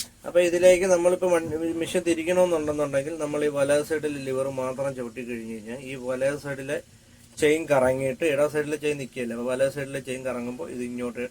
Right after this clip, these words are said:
ലെഫ്റ്റിലേക്ക് തിരിയും. റൈറ്റിലേക്ക് തിരിയണമെന്നുണ്ടെന്നുണ്ടെങ്കിൽ നമ്മൾ ലെഫ്റ്റ് സൈഡിലെ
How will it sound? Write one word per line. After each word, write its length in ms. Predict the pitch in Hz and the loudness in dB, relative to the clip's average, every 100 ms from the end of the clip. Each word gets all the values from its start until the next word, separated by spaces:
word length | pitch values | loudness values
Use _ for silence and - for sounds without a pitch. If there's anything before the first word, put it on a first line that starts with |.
| 120 | -8
ലെഫ്റ്റിലേക്ക് 540 | 120 - 127 123 120 | -10 -10 -8 -6 -6
തിരിയും. 460 | 110 98 - - - - - - - 139 | -10 -18 -20 -20 -20 -20 -20 -20 -8 2
റൈറ്റിലേക്ക് 720 | 147 160 170 190 180 180 175 | 4 4 2 4 4 6 4
തിരിയണമെന്നുണ്ടെന്നുണ്ടെങ്കിൽ 960 | 156 151 151 147 147 139 139 135 139 165 | 4 2 2 2 2 2 2 2 -2 -2
നമ്മൾ 220 | 151 143 | -4 -4
ലെഫ്റ്റ് 260 | 135 123 135 | -4 -6 -2
സൈഡിലെ 400 | 131 127 131 | -2 0 0